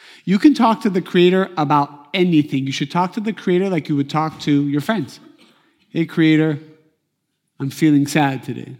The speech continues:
Hey, Creator, I'm feeling happy today. Hey, Creator, I need strength. I need certainty. Expand my desire. What's right for me? What should I, what should I order off of the menu?"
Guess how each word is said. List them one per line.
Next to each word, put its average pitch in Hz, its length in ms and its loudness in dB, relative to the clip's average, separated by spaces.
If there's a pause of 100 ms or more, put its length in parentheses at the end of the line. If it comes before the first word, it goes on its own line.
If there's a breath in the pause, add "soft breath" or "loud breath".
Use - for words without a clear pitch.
(160)
Hey, 160 180 0
Creator, 147 380 2
I'm 139 120 -2
feeling 151 280 2
happy 135 320 -4
today. - 300 -18 (520 soft breath)
Hey, 156 180 0
Creator, 160 560 4
I 160 100 -2
need 156 200 4
strength. - 800 -4 (200)
I 147 100 -6
need 147 180 0
certainty. 143 580 -4
Expand 156 520 -6
my 147 140 -2
desire. 135 600 -6
What's 160 280 -8
right 151 220 -2
for 143 140 -8
me? 135 100 -4
What 147 220 -8
should 180 180 -6
I, 151 140 -6 (220)
what 175 200 -6
should 220 160 -4
I 175 100 -2
order 165 320 -4
off 156 240 -4
of 139 140 -6
the 135 80 -8
menu?" 127 440 -6